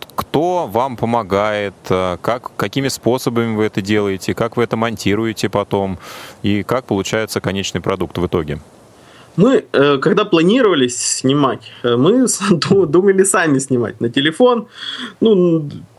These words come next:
Speaker 2: э, думаю, когда люди начинают, м, заниматься, как бы, этой, этим вопросом, можно часто встретить, что вот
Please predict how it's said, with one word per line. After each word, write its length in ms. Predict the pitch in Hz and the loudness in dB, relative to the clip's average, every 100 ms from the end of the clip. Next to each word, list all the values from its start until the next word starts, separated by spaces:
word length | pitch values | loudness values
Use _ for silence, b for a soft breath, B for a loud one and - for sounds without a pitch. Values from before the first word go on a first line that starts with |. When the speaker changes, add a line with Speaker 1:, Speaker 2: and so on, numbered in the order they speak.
| - | -4
Speaker 2:
э, 480 | 92 107 104 82 80 | 2 4 4 2 0
думаю, 360 | 147 208 190 180 | 2 4 4 2
когда 520 | 180 190 185 175 175 | 2 2 4 4 2
люди 320 | 185 190 175 | 2 2 2
начинают, 640 | 165 160 175 175 160 - _ _ _ _ _ _ _ - - _ | 2 0 2 2 2 -2 _ _ _ _ _ _ _ -20 -20 _
м, 280 | 147 147 147 | 2 4 4
заниматься, 580 | 156 175 180 151 - 131 | 4 4 4 2 2 2
как 180 | 139 127 | 2 2
бы, 400 | 131 131 131 127 - | 4 6 4 0 0
этой, 500 | 147 143 139 131 123 - - | 0 2 2 2 -2 -10 -6
этим 240 | - 151 | 0 2
вопросом, 600 | 143 147 277 285 269 135 - - _ - - - - | 2 2 2 2 2 0 -2 -14 _ -20 -20 -20 -4
можно 300 | 143 185 175 | 2 4 4
часто 440 | 160 165 147 147 131 - | 2 0 2 0 0 -6
встретить, 520 | - - 180 170 135 120 | -10 0 2 2 2 -2
что 200 | - 127 | 0 2
вот 180 | 135 | 2